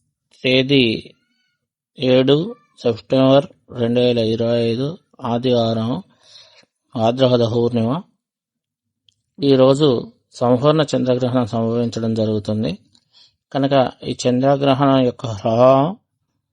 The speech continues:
చాలా వరకు కూడా శుభ అశుభ ఫలితాలు కలుగజేస్తుంది అనేక రాశులకు. అయితే ఈ చంద్రగ్రహణ విషయానికి వస్తే, సా-, రాత్రి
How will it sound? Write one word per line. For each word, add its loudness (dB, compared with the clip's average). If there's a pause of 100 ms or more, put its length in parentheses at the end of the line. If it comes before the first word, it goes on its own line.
(720)
చాలా 4
వరకు 2
కూడా -4 (680)
శుభ -4
అశుభ 2
ఫలితాలు -2
కలుగజేస్తుంది -4
అనేక -6
రాశులకు. -6 (800)
అయితే 0 (460)
ఈ -20 (180)
చంద్రగ్రహణ 2
విషయానికి -2
వస్తే, -4 (920)
సా-, -4
రాత్రి -2